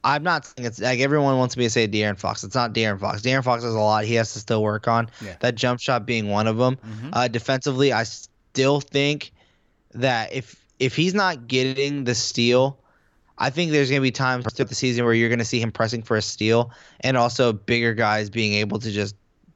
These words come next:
Speaker 1: punish him. Like Kyle Lowry, I think is gonna see him and say, "I'm gonna post you. I don't care if there's,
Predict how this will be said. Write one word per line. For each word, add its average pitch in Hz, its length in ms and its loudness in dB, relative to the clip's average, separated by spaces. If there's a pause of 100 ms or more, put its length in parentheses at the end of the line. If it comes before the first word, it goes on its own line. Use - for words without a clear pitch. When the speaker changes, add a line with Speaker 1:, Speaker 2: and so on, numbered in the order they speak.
Speaker 1:
punish 104 340 -4
him. 87 200 -6
Like 110 160 0
Kyle 151 260 2
Lowry, 120 480 4 (220)
I 127 100 2
think 127 200 2
is 120 140 0
gonna 117 200 0
see 120 280 0
him 127 280 0
and 113 100 -6
say, 113 160 2
"I'm 104 140 0
gonna 110 120 0
post 104 360 -4
you. 101 120 -2
I 95 120 2
don't 117 100 -4
care 110 240 0
if 104 140 -6
there's, 107 300 0